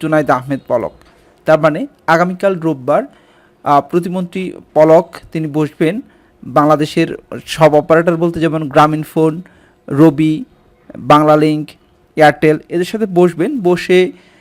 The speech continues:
সিদ্ধান্ত নেবেন যে কবে কখন সেটি মোবাইল ইন্টারনেট চালু করা যায়।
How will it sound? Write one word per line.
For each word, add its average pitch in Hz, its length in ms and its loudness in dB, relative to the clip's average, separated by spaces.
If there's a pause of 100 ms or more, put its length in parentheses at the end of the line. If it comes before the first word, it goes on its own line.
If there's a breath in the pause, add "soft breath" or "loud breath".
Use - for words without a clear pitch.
(120 soft breath)
সিদ্ধান্ত 190 500 0
নেবেন 190 400 -6
যে 170 240 0 (340)
কবে 165 360 4
কখন 220 540 0
সেটি 151 400 -8
মোবাইল 151 320 -2
ইন্টারনেট 156 420 -6
চালু 139 180 0
করা 120 240 -4
যায়। 107 200 -4